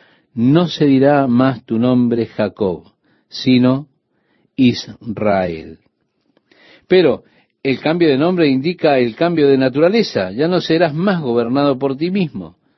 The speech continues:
un hombre astuto, apresador de talones, sino que ahora serás un hombre cuya vida será gobernada por Dios. Tu nombre será Israel. Eso indica el cambio de carácter.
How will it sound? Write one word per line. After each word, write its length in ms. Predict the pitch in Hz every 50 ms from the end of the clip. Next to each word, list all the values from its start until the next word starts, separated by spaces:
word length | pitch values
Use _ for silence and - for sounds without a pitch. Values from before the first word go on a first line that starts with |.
| _ _ _ _ _ _ _ _ _ _ _ _
un 140 | 113 120 139
hombre 200 | 135 123 117 98
astuto, 500 | 92 - - 196 202 175 - 120 113 110
apresador 480 | 104 104 117 110 - 127 143 160 156
de 140 | 143 139 123
talones, 680 | 117 143 156 185 190 165 131 110 95 82 - - _ _ _ _ _ _ _ _ _
sino 400 | _ - - 147 151 147 131 101
que 140 | - - 117
ahora 280 | 123 143 165 160 147 -
serás 460 | - 127 113 127 135 131 123 - _ _
un 240 | - 113 120 123 143
hombre 400 | 160 175 175 165 143 143 127 113
cuya 320 | - 113 110 104 110 110
vida 460 | 113 131 147 143 131 135 131 131 123 - _ _ _ _ _ _ _
será 320 | - - 127 120 131 135
gobernada 800 | 123 117 107 104 98 98 101 107 120 135 139 135 135 131 123 113
por 180 | - 113 113 113
Dios. 460 | 107 92 82 76 - - - - - _ _ _ _ _ _ _
Tu 120 | - 110 110
nombre 360 | 123 131 127 117 113 107 104
será 420 | - - 104 101 95 90 87 - _ _
Israel. 720 | - 120 117 92 104 104 101 92 90 82 82 85 95 _ _ _ _ _ _ _ _ _ _ _
Eso 200 | - 165 139 170
indica 400 | 160 139 123 120 135 127 - 131
el 140 | 110 101 92
cambio 360 | - 127 123 117 113 107 107
de 100 | 107 104
carácter. 560 | 92 - 98 98 95 85 80 - _ 78 -